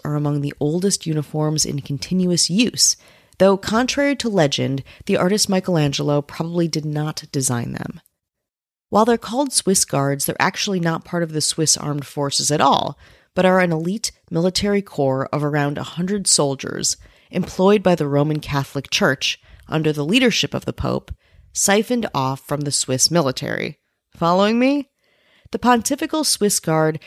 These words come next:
has its origins starting in the fourteen hundreds, when Pope Sixtus made an alliance with Switzerland to create its own world's smallest army, from the best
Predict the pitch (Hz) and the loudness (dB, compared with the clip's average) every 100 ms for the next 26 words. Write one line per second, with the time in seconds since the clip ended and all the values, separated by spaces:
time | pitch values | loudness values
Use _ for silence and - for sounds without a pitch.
0 | - - 185 185 - 170 185 180 185 185 | -12 -6 -4 -4 -2 2 2 2 0 0
1 | - 165 170 175 156 156 - 156 - - | 2 2 2 0 -2 -4 -2 -2 -2 -4
2 | 156 - 269 - - - - - - _ | -4 0 2 2 -2 -6 -8 -10 -18 _
3 | - 196 - 262 294 - - - - 147 | 0 0 2 0 0 0 0 0 -2 0
4 | - - 180 170 175 160 165 190 220 - | 0 0 0 2 0 0 0 0 0 -4
5 | - - - - 143 139 139 143 - 180 | -6 -4 -4 -4 -2 -2 -2 -4 -4 -4
6 | - 175 180 190 196 - 190 - 135 135 | -2 0 4 4 2 -6 -4 -2 0 -2
7 | 139 - 151 165 190 190 185 180 - - | -6 -8 0 2 4 2 0 -2 0 0
8 | 160 143 143 147 - - 131 131 120 - | 2 0 0 -2 -2 -4 -4 -2 -4 -10
9 | - _ _ _ _ - 190 165 175 190 | -14 _ _ _ _ 0 2 2 4 2
10 | - - | 2 -2